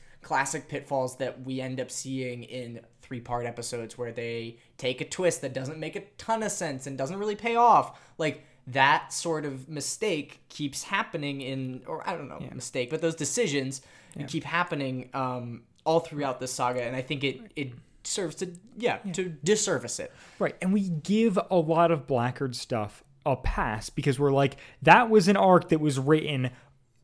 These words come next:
Speaker 2: over, like, ten, fifteen years
Speaker 1: Mm-hmm.
Speaker 2: of, well, no, not even. But th-, that was an episode that was written over years.
Speaker 1: Mm-hmm.
Speaker 2: It's across hundreds of episodes.
Speaker 1: Mm-hmm.
Speaker 2: I think,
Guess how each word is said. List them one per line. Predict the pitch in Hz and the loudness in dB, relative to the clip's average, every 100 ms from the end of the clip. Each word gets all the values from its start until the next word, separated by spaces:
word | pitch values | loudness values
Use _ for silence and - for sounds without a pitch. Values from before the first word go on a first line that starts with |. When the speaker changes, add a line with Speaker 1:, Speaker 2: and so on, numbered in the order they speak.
| _ _ _ _ _ | _ _ _ _ _
Speaker 2:
over, | 233 233 208 165 139 127 | 12 12 12 8 6 6
like, | 139 131 127 - _ _ _ _ - | 6 6 4 -12 _ _ _ _ 0
ten, | - 202 190 185 | 2 6 6 4
fifteen | - 180 - - 175 151 | 6 4 4 0 2 2
years | 135 117 101 - - - | 2 0 -2 -4 -4 -4
Speaker 1:
Mm-hmm. | 143 139 117 | -4 -6 -2
Speaker 2:
of, | 165 139 127 123 - - | 4 6 6 2 -6 2
well, | 139 | 2
no, | 117 95 90 - | 4 -2 -8 -4
not | 113 101 | -2 -2
even. | 98 90 - - _ - | -6 -12 -16 -20 _ 0
But | 180 170 | 2 2
th-, | - - - | -2 -16 4
that | 196 196 | 4 6
was | 226 | 4
an | 202 | 4
episode | 196 180 185 170 | 2 0 0 2
that | 165 | 2
was | 156 127 | 0 2
written | 156 165 160 147 - | 0 0 -6 -8 2
over | 180 190 170 170 | 6 6 6 2
years. | 143 123 147 196 160 123 117 120 - | 2 -2 0 6 6 8 4 2 -2
Speaker 1:
Mm-hmm. | 175 135 123 | -4 -6 0
Speaker 2:
It's | 185 - - | 2 2 0
across | 180 - - 185 160 151 - - _ _ _ | 0 0 0 4 4 2 -4 -10 _ _ _
hundreds | _ - - 190 220 185 175 139 | _ -16 -2 4 6 8 8 8
of | 135 | 6
episodes. | 135 131 - - - 185 180 151 | 6 6 -2 -2 -6 -6 -4 -4
Speaker 1:
Mm-hmm. | 127 120 - - - | -4 -10 -14 -18 -2
Speaker 2:
I | |
think, | 139 131 - | 0 0 -6